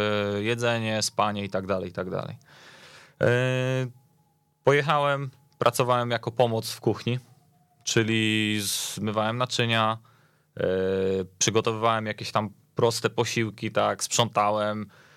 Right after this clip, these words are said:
e, po to, żeby zarobić te pieniądze. Kiedy je zarobiłem, wsiadłem w samolot i poleciałem do Chicago.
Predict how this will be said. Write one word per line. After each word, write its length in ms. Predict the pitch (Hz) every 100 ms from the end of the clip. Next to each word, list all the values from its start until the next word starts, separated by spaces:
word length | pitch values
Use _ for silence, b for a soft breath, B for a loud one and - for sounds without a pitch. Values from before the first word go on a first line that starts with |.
| B
e, 160 | 110 110
po 160 | 139
to, 120 | 143 135
żeby 160 | 127
zarobić 300 | 127 123 117
te 100 | 113
pieniądze. 500 | 110 117 107 101 110
Kiedy 220 | 113 117
je 100 | 123
zarobiłem, 520 | 123 127 117 127 135 131
wsiadłem 340 | - 127 123
w 40 |
samolot 360 | - 117 123 120
i 40 |
poleciałem 360 | 117 117 113 113
do 60 | 110
Chicago. 440 | - 87 82